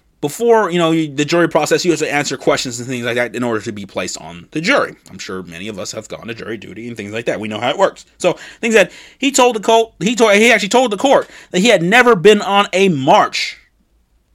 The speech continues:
Mm, mm, mm. How about that? He lied to the court. Now, shouldn't there be a mistrial? He wasn't unbiased. He was with B L M. How is this not a huge story in the media?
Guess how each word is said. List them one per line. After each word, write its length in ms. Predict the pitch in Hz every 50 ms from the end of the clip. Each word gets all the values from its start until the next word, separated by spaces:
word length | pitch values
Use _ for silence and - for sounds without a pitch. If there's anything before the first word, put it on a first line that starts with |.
| _ _ _ _ _ _ _ _ -
Mm, 240 | 185 196 165 - - _ -
mm, 240 | 143 165 175 - _ _
mm. 240 | 131 117 98 - - _ _ _
How 80 | - 208
about 240 | 185 175 175 175 -
that? 260 | 139 110 95 - _ _
He 180 | - 240 226
lied 380 | 214 190 185 196 202 202 202 196
to 80 | 202 208
the 100 | 208 196
court. 360 | 190 240 247 214 135 - _ _ _ _ _ _ _ _ -
Now, 220 | 160 160 139 -
shouldn't 360 | - - - 240 277 277 285
there 160 | 269 262 254 196
be 180 | 190 233 233
a 100 | 208 147
mistrial? 880 | 127 113 110 113 143 165 - - - - 175 165 170 170 165 170 170 - _ _ _ _ _ _ _ _ _ _ _ _ _ _
He 140 | - 220 220
wasn't 480 | 190 156 175 190 196 190 196 202 202 - -
unbiased. 840 | 131 131 131 135 127 110 135 147 151 143 127 113 98 - - - - _ _ _ _ _
He 140 | - 208 208
was 180 | 190 165 147
with 320 | 135 165 190 185 - 131 131
B 120 | 156 165
L 160 | 165 165 180
M. 320 | 202 202 170 127 98 - _ _ _ _ _ _ _ _ _
How 340 | - - - - 214 226 226
is 100 | 208 180
this 180 | 220 196 170
not 420 | 165 156 165 175 180 185 190 180 - -
a 260 | 139 135 135 135 131
huge 380 | 127 165 180 190 190 196 185
story 480 | - - - - 170 165 160 160 165 156
in 80 | 147 151
the 60 | 147
media? 480 | 147 151 147 143 127 110 90 78 -